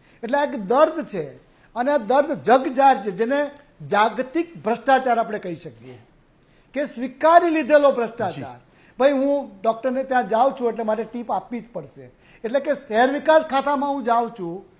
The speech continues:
Speaker 1: કે કલેક્ટર કચેરીમાં જાઉં છું એટલે મારે ભ્રષ્ટાચાર કરવો જ પડશે. અને એટલા માટે હવે જે મોટા મોટા લોકો છે, દાખલા તરીકે બિલ્ડર્સ, બિલ્ડર લોબીને આપણે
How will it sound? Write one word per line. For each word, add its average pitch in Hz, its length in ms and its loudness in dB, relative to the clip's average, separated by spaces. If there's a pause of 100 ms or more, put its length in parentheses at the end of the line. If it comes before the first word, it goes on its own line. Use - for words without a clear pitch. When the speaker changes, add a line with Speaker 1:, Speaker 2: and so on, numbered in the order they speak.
(300)
Speaker 1:
કે 262 100 -2
કલેક્ટર 302 500 -2
કચેરીમાં 285 580 -2
જાઉં 247 280 0
છું 233 280 -6 (380)
એટલે 240 260 -8
મારે 233 220 -2
ભ્રષ્ટાચાર 214 720 -6 (180)
કરવો 226 320 0
જ - 20 -6
પડશે. 185 440 -10 (300)
અને 214 180 -6
એટલા 254 540 2
માટે 220 540 -2 (240)
હવે 214 180 0
જે 247 200 0
મોટા 196 440 -2
મોટા 262 280 0
લોકો 208 260 -4
છે, 196 60 -12
દાખલા 214 320 -8
તરીકે 185 300 -12
બિલ્ડર્સ, 208 460 -8 (1300)
બિલ્ડર 294 320 2
લોબીને 277 360 0
આપણે 254 380 -2